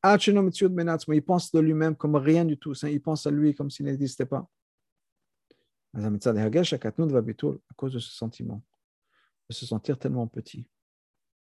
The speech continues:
tellement battel. Il pense, il dit, certainement j'ai dû faire quelque chose de pas correct. Moi, par rapport à Hachem, comment est-ce que je peux me dire,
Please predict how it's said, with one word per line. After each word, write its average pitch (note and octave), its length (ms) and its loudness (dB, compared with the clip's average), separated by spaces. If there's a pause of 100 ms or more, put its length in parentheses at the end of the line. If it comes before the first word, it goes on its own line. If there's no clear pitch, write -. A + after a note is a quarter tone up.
(140)
tellement C3+ 220 0
battel. A2 400 -4 (460)
Il D3 120 2 (1000)
pense, F3 340 -6
il D#3 80 -14
dit, C#3+ 120 -12 (220)
certainement D3 440 -8
j'ai C3 100 -4
dû A#2+ 100 -6
faire B2+ 180 -8
quelque B2+ 120 -10
chose B2+ 180 -8
de B2 40 -6
pas A#2 160 -8
correct. - 440 -18 (360)
Moi, C#3+ 340 0
par - 140 -4
rapport - 300 0
à - 20 0
Hachem, D#3 400 0
comment - 200 2
est-ce E3+ 80 -2
que C#3 100 2
je C3+ 100 0
peux B2+ 140 -2
me B2+ 140 4
dire, - 220 -4